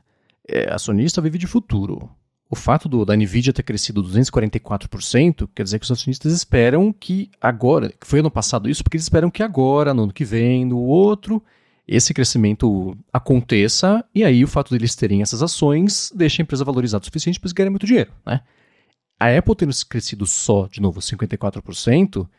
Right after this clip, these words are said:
significa que os acionistas não, o mercado não tá vendo a Apple com uma perspectiva grande de crescimento pra esse futuro imediato, né? O longo prazo não, mas pro, pro imediato,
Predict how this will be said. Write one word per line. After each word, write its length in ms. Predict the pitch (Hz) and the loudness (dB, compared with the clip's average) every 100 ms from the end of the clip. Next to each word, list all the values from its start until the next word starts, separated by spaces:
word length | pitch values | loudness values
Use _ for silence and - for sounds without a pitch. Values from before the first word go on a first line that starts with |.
| _ _ _ | _ _ _
significa 560 | - 101 92 110 110 | -4 0 2 0 -2
que 240 | 143 - 160 | -4 -4 -2
os 100 | 180 | -2
acionistas 580 | 139 110 98 113 170 143 | 0 0 -2 -4 -4 0
não, 180 | 131 | 0
o 140 | 190 127 | 0 0
mercado 420 | 110 98 123 147 | -2 -2 -4 0
não 180 | 143 208 | 0 0
tá 140 | 208 | 0
vendo 400 | 190 107 110 135 | -2 0 0 0
a 40 | 120 | 0
Apple 380 | 98 - 160 | 0 0 -2
com 100 | 170 | 0
uma 100 | 165 | -2
perspectiva 500 | 160 127 - 120 120 117 | -4 -4 -2 -4 -2 -4
grande 220 | 107 120 | -2 -2
de 100 | 120 | -2
crescimento 760 | 120 - 104 101 127 - 208 - _ _ _ _ _ | -2 -2 2 4 4 2 0 -2 _ _ _ _ _
pra 140 | - 165 | 0 2
esse 180 | 147 170 | 2 2
futuro 760 | 214 185 131 160 180 123 98 92 - | 0 2 2 4 2 -2 -10 -18 -6
imediato, 580 | 135 143 135 98 90 98 | 2 2 4 2 0 -4
né? 120 | 101 | -6
O 340 | 98 101 101 | -8 -12 -8
longo 200 | 107 110 | -2 -2
prazo 260 | - 120 135 | 0 -2 -4
não, 120 | 127 | -6
mas 200 | 95 - | -8 -12
pro, 200 | - 117 | -4 -4
pro 160 | 104 117 | -2 2
imediato, 640 | 113 127 104 98 - 165 | 2 2 0 -2 -2 -2